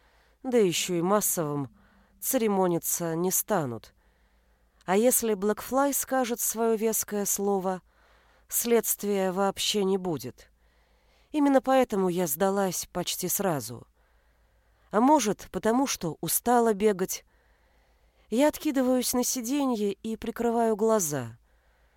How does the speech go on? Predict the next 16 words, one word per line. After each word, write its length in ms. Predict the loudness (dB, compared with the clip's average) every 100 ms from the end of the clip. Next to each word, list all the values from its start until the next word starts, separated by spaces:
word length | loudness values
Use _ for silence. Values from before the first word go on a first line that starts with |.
| _ _ _ _ -4
но 320 | 2 4 4
замечаю 680 | 2 2 2 0 0 0 -2
стелющийся 920 | -4 -4 -2 -2 -2 -4 -4 -4 -6
по 160 | -6 -8
полу 460 | -2 0 2 0 -2 _ _ _ -10
сизый 520 | -6 -2 -2 0 -2
дым. 420 | 0 -2 -2 -8 _ _ _ _ _ _ _ _ -6
Через 280 | -4 -2
секунду 540 | 0 -2 0 0 0 -2
передо 300 | -2 0 0
мной 240 | 2 2
на 100 | 2
сиденье 560 | 0 -4 -4 -2 -2 -4
появляется 680 | -2 -2 0 -2 -2 -4 -6
встревоженный 840 | -6 -4 -2 -2 -2 -2 -4 -4
Эль. 340 | -2 -2 -2